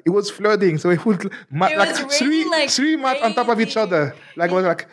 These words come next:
Speaker 1: three layers of mats. <laughs>
Speaker 2: There was fish coming into the gym somehow. I don't even know how that happened, but there was fish coming in there. <laughs>
Speaker 1: Yeah.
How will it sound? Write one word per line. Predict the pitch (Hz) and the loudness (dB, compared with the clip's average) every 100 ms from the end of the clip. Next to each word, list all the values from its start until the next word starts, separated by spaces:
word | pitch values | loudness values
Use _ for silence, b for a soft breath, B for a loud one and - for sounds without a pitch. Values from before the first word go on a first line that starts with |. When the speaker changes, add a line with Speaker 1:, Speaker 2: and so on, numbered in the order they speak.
| B B | B B
Speaker 1:
three | - 247 262 269 | -4 0 2 2
layers | 208 208 202 185 | 2 2 2 2
of | 147 | 0
mats. | 160 139 - B - | 0 -2 -6 B -8
<laughs> | - | -2
Speaker 2:
There | 359 294 - 269 349 - - - - 311 | 0 0 0 0 0 -2 0 -4 -4 -6
was | 339 339 | -6 -6
fish | - 302 339 - | -4 -2 0 0
coming | 240 453 302 | 0 2 2
into | 285 294 | 0 0
the | 294 | 0
gym | - 277 294 | 0 0 -2
somehow. | - 277 269 359 233 240 | -4 -2 2 2 2 0
I | |
don't | 247 311 | 0 0
even | 302 285 | -2 0
know | 285 | 0
how | 403 | 2
that | 254 254 | 0 0
happened, | 311 262 294 233 | 0 0 -2 -6
but | 233 | -6
there | 240 | -6
was | 214 - | -8 -4
fish | 254 - | -4 -4
coming | - 240 233 | -8 -18 -16
in | 208 - | -16 -16
there. | - 202 - 302 | -10 -8 -8 -10
<laughs> | 403 | -4
Speaker 1:
Yeah. | 269 190 131 | 2 4 4